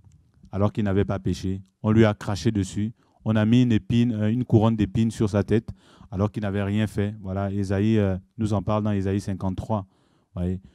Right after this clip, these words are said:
Ésaïe cinquante-trois, on va le lire rapidement. Ésaïe cinquante-trois nous en parle. Voilà, Ésaïe chapitre cinquante-trois.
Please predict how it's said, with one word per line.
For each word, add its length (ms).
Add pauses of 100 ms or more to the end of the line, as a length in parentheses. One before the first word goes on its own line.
(240)
Ésaïe 220
cinquante-trois, 440
on 20
va 100
le 100
lire 280 (100)
rapidement. 600 (2500)
Ésaïe 280
cinquante-trois 500
nous 160
en 120
parle. 300 (3000)
Voilà, 260
Ésaïe 320
chapitre 320
cinquante-trois. 600